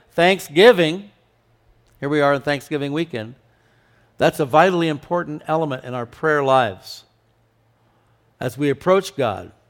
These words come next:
bringing our requests, bringing our prayers and supplications, that we acknowledge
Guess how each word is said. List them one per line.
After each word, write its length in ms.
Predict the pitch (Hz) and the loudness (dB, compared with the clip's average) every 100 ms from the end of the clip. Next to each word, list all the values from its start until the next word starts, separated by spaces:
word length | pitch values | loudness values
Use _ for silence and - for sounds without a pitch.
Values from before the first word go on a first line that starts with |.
| _ _ _ _ _ _ _ _ _ | _ _ _ _ _ _ _ _ _
bringing 420 | - 165 196 170 143 | -2 0 2 -2 -2
our 160 | 139 | -2
requests, 600 | 139 127 143 127 101 - | -2 -4 -2 -2 -2 -12
bringing 400 | 113 156 202 180 | -4 0 0 0
our 240 | 143 123 - _ _ | -2 -4 -8 _ _
prayers 460 | - 175 160 143 - | -2 2 2 0 -6
and 200 | 139 127 | -12 -8
supplications, 1080 | - 143 139 127 - 139 131 120 110 104 _ _ _ _ - | -4 -4 -4 -8 -4 -4 -4 -10 -14 -16 _ _ _ _ -8
that 180 | 143 143 | -6 -2
we 200 | 151 156 | 0 0
acknowledge 800 | 143 143 160 185 151 139 - | 0 0 2 4 2 -2 -10